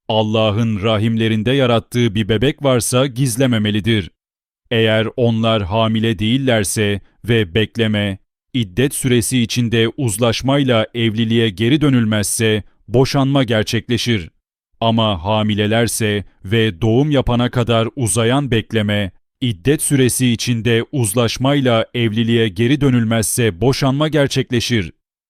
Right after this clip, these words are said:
Bekleme, iddet süresi içinde eşler arasında bir uzlaşma olursa, böyle bir durumda kocanın hanımına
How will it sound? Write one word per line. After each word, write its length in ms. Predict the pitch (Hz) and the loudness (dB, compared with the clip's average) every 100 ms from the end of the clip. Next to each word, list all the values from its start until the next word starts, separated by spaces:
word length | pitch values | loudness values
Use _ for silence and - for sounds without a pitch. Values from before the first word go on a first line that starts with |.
| _ | _
Bekleme, 680 | 101 117 - 113 101 104 98 - _ _ | -2 -2 -2 -2 -2 -2 -4 -8 _ _
iddet 420 | 120 87 127 143 | -6 -2 -2 -2
süresi 440 | - 123 120 - 120 | 0 0 0 0 -2
içinde 640 | 107 123 113 117 113 110 | 0 -2 -2 0 0 0
eşler 380 | 120 110 - 143 | -4 -4 0 0
arasında 640 | 143 123 - 123 110 117 | 2 0 -2 -2 0 0
bir 140 | 110 117 | 0 -2
uzlaşma 540 | 135 101 120 110 - 113 | -4 -2 -2 -2 0 0
olursa, 640 | 110 143 - 120 104 101 - _ - | 2 0 0 0 0 -2 -10 _ -4
böyle 420 | 120 135 135 123 | 2 4 4 2
bir 180 | 120 101 | 0 0
durumda 580 | 117 110 98 107 107 101 _ _ | 0 0 0 0 -2 -4 _ _
kocanın 480 | 131 123 123 110 104 | 0 2 2 0 0
hanımına 640 | 101 113 113 107 107 101 | 0 0 0 0 0 -2